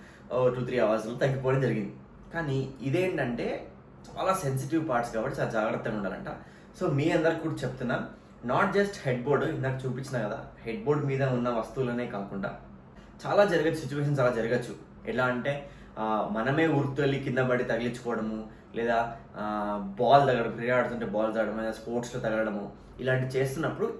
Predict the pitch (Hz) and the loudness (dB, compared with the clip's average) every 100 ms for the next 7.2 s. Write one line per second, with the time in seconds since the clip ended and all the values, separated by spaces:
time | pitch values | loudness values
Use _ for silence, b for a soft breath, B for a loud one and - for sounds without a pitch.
0 | 160 214 208 185 196 214 202 151 123 123 | -4 -4 -2 -2 -2 -2 0 2 2 2
1 | 147 147 - 170 165 127 - 117 101 95 | 0 -2 -2 0 0 -2 -2 -4 -4 -6
2 | 104 113 113 107 104 B B B B 104 | -6 -4 -4 -4 -6 B B B B -2
3 | 101 98 - - - - - - - - | 0 -2 -8 -14 -18 -18 -18 -18 -18 -18
4 | - - 131 123 123 151 156 160 - 135 | -18 -4 0 2 4 4 6 4 2 0
5 | 135 143 123 104 - - - - 110 104 | 2 2 2 0 -2 -6 -10 -4 -2 -2
6 | 110 110 113 - 139 127 127 123 123 120 | 0 0 0 0 0 2 2 2 0 0
7 | 113 - | -4 -8